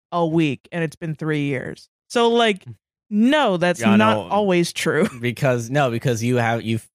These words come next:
Speaker 2: feed me and you fuck me and you <laughs> leave me the fuck alone.
Speaker 1: Yeah, and that's all we do. We don't talk. We don't, we totally don't have two fucking podcasts together. There's totally nothing else. We don't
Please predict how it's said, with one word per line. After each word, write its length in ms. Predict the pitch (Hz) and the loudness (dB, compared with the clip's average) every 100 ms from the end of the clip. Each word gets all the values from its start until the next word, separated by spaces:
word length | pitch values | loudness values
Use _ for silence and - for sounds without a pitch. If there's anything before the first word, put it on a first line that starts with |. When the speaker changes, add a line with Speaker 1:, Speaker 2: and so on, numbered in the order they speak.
| - | -8
Speaker 2:
feed 220 | 113 110 | -6 -2
me 320 | 117 113 113 | -2 -2 -4
and 220 | 95 101 | -6 -6
you 160 | 98 98 | -6 -8
fuck 280 | - 104 - | -8 -10 -8
me 180 | 113 107 | -8 -4
and 100 | 101 | -4
you 100 | 101 | -2
<laughs> 80 | 107 | -2
leave 140 | 156 | 0
me 120 | 175 | 0
the 120 | 156 | 0
fuck 340 | 165 - 165 - | -2 0 -2 0
alone. 280 | 165 147 151 | 0 0 0
Speaker 1:
Yeah, 180 | 262 262 | 0 0
and 100 | 233 | 2
that's 160 | 240 - | -2 0
all 220 | 214 214 | 0 2
we 120 | 202 | 0
do. 240 | 175 160 156 | 0 0 0
We 100 | 170 | 0
don't 320 | 190 202 214 | 0 -2 -4
talk. 460 | - 202 196 185 - 135 | -2 0 0 -2 -12 -4
We 100 | 214 | -2
don't, 340 | 196 226 226 | 0 0 0
we 100 | 208 208 | 0 0
totally 300 | 240 233 220 | 2 2 2
don't 120 | 214 | 0
have 140 | 190 - | -2 -6
two 220 | - 226 208 | -4 -2 -2
fucking 480 | - 208 202 202 175 | -4 -6 -2 -2 0
podcasts 760 | 180 180 185 175 165 - - | 0 0 0 0 -2 -10 -10
together. 520 | 208 180 170 165 165 - _ _ _ | -4 0 2 2 0 -2 _ _ _
There's 200 | 208 202 | -2 -2
totally 460 | - 247 233 214 208 | 0 2 4 4 4
nothing 420 | 202 214 233 208 | 4 2 2 2
else. 400 | 202 202 196 196 | 4 4 2 0
We 80 | |
don't 100 | 208 | 0